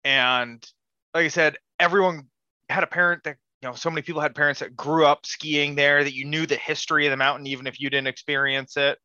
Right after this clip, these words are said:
Um, you know, all the chairs had names, but we always referred to them as when they were just numbers. Um, you know, prior to all the chairs getting names,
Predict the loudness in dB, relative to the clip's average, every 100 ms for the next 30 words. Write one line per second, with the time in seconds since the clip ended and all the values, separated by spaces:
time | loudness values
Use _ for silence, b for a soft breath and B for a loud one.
0 | -6 -2 -2 -4 -10 -20 -20 -6 2 4
1 | 2 2 4 4 2 0 0 0 0 -4
2 | -8 -14 -20 b b _ _ _ 0 2
3 | 4 6 8 6 2 -2 2 0 2 2
4 | 2 4 2 2 -2 -6 -4 -2 -2 -2
5 | -4 -2 -2 -2 -6 -18 -18 -20 _ -10
6 | -4 -4 -4 -4 2 4 6 6 4 2
7 | -2 -2 -2 -4 0 0 0 -2 -10